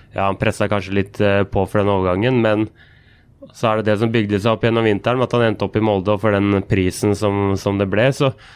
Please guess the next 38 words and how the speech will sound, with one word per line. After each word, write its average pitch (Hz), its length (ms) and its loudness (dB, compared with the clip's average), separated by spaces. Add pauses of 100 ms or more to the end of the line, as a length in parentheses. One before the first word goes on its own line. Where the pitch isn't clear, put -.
(220)
så 151 140 -2
ville 110 240 2
Stavanger 95 540 0
og 98 180 2
Viking-supporterne 90 800 -2
tenke 95 280 -4
at 85 80 -6
det 90 100 -4
her 90 220 -2
nesten 95 400 -4
var 87 200 0
en, 90 220 0
eh, 87 280 -2 (560)
planlagt 95 720 0
aksjon 107 560 0
for 113 200 0
å, 104 420 2
for 107 160 -2
å 104 100 2
en-, 104 360 -2
etter - 200 -2
hvert 107 200 -4
manøvrere 101 520 0
seg 98 180 -2
til 110 100 0
Molde, 107 420 0
men, 113 260 2
eh, 107 320 2 (540)
men 117 160 2
det, 120 400 2
det 123 80 0
er 131 120 0
jo 143 100 0
litt 117 80 -4
morsomt 117 420 0
også 107 220 0
for 104 100 0
el-, 104 300 0